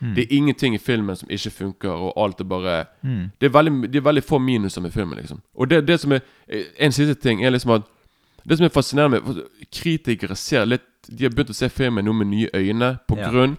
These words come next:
Speaker 2: av at Wachowski-brødrene, de har nå begge to skiftet s-, skjønn, så de,
Speaker 1: Mm.
Speaker 2: de er nå to, de er nå blitt to flotte damer, som liksom, som gjør da at man har, har begynt å se på Bound på en annen måte,
Speaker 1: Mm.
Speaker 2: siden den handler om,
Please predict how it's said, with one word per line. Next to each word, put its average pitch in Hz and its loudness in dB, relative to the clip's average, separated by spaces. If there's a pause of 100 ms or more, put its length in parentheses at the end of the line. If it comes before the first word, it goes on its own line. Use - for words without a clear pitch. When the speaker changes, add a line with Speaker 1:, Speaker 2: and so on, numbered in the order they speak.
(480)
Speaker 2:
av 101 0
at 104 -4
Wachowski-brødrene, 98 0 (380)
de 196 0
har 165 6
nå 202 6
begge 113 4
to 190 2
skiftet 147 -2
s-, - -6
skjønn, 95 2
så - -6
de, 143 6
Speaker 1:
Mm. 147 2
Speaker 2:
de 143 4
er 143 6
nå 135 0 (200)
to, 110 0 (180)
de 135 -2
er 127 0
nå 143 2
blitt 110 0
to 175 0
flotte 127 -2
damer, 123 4 (160)
som 123 2
liksom, 127 2
som 123 0
gjør 123 4
da 123 4
at 117 0
man 113 0 (160)
har, 120 -6
har 107 -4
begynt 113 0
å 104 0
se 127 -2
på 104 -2 (200)
Bound 95 2 (240)
på - 2
en 113 0
annen 113 4
måte, 104 2
Speaker 1:
Mm. 117 -2
Speaker 2:
siden 101 -2
den 120 2
handler 113 2
om, 95 0